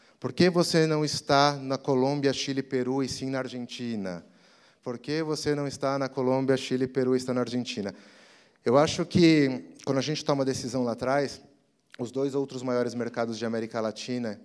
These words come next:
em tamanho de consumo, a gente tá falando de México e Argentina. Então, a primeira coisa que a gente olhou foi, México e Argentina são os maiores mercados da América Latina.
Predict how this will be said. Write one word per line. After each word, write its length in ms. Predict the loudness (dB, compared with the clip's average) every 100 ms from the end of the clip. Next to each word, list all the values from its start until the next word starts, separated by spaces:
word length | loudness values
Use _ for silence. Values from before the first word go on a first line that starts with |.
| -12
em 60 |
tamanho 400 | -6 -4 -4 -6
de 280 | -4 -4 -4 -8 -20 _
consumo, 640 | -6 -6 -4 -4 -2 -4 -8 -20 -18
a 60 | -14
gente 140 | -12
tá 80 | -12
falando 240 | -8 -6
de 80 | -2
México 280 | 0 0 0
e 40 |
Argentina. 520 | -2 -4 -8 -10 -12 -16 _ _ _
Então, 120 | -10
a 40 |
primeira 280 | -4 -2 -2
coisa 200 | -2 -4
que 80 | -6
a 60 |
gente 300 | -6 -6 -6
olhou 240 | -6 -4 -6
foi, 260 | -6 -8 -8 -16 _ -4
México 300 | -2 -2 -2
e 20 |
Argentina 760 | -2 -2 -6 -6 -6 -6 -6 -8 -18 _ _
são 180 | -10 -8
os 120 | -6
maiores 320 | -6 -4 -4
mercados 360 | -4 -2 -4 -2
da 60 |
América 300 | -4 -4 -2
Latina. 480 | -2 -4 -6 -10 -10